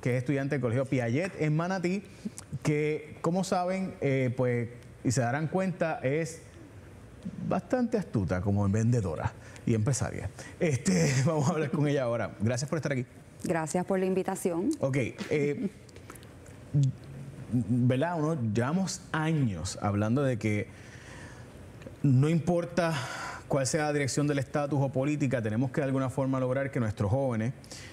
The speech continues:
Speaker 1: vean el empresarismo, montar su propio negocio, alternativas de empleo, ¿verdad?,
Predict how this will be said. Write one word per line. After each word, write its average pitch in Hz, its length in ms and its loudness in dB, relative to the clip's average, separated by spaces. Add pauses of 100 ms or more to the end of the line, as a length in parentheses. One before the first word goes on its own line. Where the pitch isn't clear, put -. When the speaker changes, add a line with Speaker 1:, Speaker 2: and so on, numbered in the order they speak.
(760)
Speaker 1:
vean 135 360 4
el 151 100 4
empresarismo, 131 840 2
montar 104 300 2
su 139 80 -2
propio 127 180 2
negocio, 120 720 2
alternativas 101 580 2
de 123 80 2
empleo, 117 540 0
¿verdad?, 110 300 0